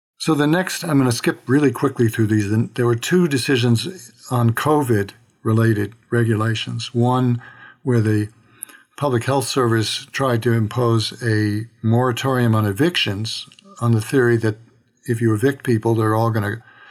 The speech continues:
congregate in public shelters and spread covid around.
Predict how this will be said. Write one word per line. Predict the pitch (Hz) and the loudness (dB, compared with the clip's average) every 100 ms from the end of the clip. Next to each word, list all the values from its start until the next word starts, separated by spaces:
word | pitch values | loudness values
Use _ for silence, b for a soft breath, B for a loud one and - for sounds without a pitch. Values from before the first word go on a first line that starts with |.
| B - | B -8
congregate | 135 131 110 123 120 113 | -2 -2 -2 -2 -2 -2
in | |
public | 113 120 117 | -2 0 0
shelters | - 127 123 120 110 110 | 0 0 0 0 0 -2
and | 107 107 | -4 -4
spread | - 127 120 | -4 -2 -2
covid | - 156 160 98 | 0 -2 -2 -4
around. | 87 95 107 | -6 -12 -12